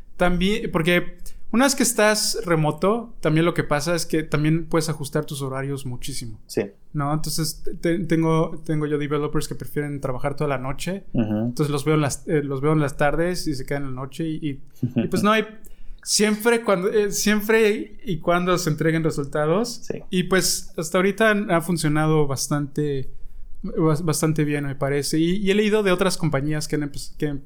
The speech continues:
Speaker 1: han empezado a hacer ya como ese tipo de, de cosas. Porque en contraparte, yo ac-, yo aquí he conocido compañías que tienen sus equipos de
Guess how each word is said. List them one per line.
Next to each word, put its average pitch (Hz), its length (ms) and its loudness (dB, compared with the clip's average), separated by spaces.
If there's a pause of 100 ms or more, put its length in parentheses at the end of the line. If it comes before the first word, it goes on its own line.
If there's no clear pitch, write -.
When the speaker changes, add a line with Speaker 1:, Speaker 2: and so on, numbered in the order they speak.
Speaker 1:
han 156 260 0
empezado 151 400 -2
a 147 60 -4
hacer 143 480 -2 (600)
ya 170 400 2
como 165 180 2
ese 160 140 2
tipo 165 320 2
de, 131 340 0 (160)
de 143 160 -8
cosas. - 580 -6 (640)
Porque 165 440 2
en 160 100 0
contraparte, 165 920 0 (480)
yo 147 200 2
ac-, 151 220 0
yo 160 200 2
aquí 147 240 -2
he 143 60 -4
conocido 139 460 0
compañías 131 580 -6
que 127 200 -4
tienen 135 360 -6
sus - 200 -8
equipos 135 480 -2
de 120 280 -6